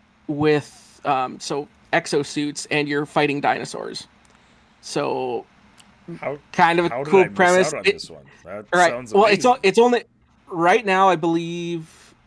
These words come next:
Speaker 1: I think it's only on, was it on Game Pass? I don't know if it's on PlayStation or not. Um, but super fun. Like, it does get repetitive in that it doesn't have a campaign, so the campaign is set through the multiplayer.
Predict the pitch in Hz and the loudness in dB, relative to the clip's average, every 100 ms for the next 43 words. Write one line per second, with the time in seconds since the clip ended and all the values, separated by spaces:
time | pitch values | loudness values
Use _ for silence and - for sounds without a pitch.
0 | - 143 185 202 208 208 214 208 180 165 | -10 -6 -4 -4 -6 -4 -4 -4 -6 -6
1 | 185 185 185 185 190 202 196 190 - 160 | -4 -4 -2 -2 0 0 -2 -2 -4 -4
2 | 175 160 156 139 143 - 143 - - - | -2 -4 -4 -4 -4 -6 -8 -6 -8 -8
3 | 131 - - - _ _ _ _ _ _ | -10 -10 -10 -12 _ _ _ _ _ _
4 | 131 113 104 170 170 - 220 220 196 185 | 0 0 0 -2 -2 0 2 4 4 6
5 | 170 170 170 165 165 175 180 156 190 185 | 4 4 2 0 0 0 0 2 2 2
6 | 208 202 170 170 160 175 165 151 147 143 | 0 0 0 -2 -2 -2 -4 -2 -2 -2
7 | 147 180 175 185 156 156 151 - 139 - | -4 -4 -4 -2 2 2 2 -4 -8 -6
8 | - 180 160 151 - _ - 165 - 185 | -6 -4 -4 -6 -12 _ -8 -6 -2 -4
9 | 190 196 208 190 - - 165 - 160 147 | -2 -4 -2 -4 -4 -2 -2 0 -2 0
10 | 147 143 - - - - | -2 -4 -8 -12 -12 -12